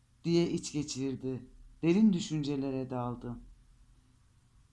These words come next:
Deniz ihtiyarının kızı, "Onu geri göndersek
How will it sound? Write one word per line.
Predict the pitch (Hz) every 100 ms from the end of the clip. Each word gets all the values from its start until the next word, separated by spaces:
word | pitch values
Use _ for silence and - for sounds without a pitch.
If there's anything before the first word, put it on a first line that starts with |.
| _ _ -
Deniz | 185 226 269
ihtiyarının | 254 208 202 202 196 190 180
kızı, | 175 156 127 190 - - - - - - - - - - - - - - - -
"Onu | 233 277
geri | 254 294
göndersek | 285 247 214 190 185 - 202 214 -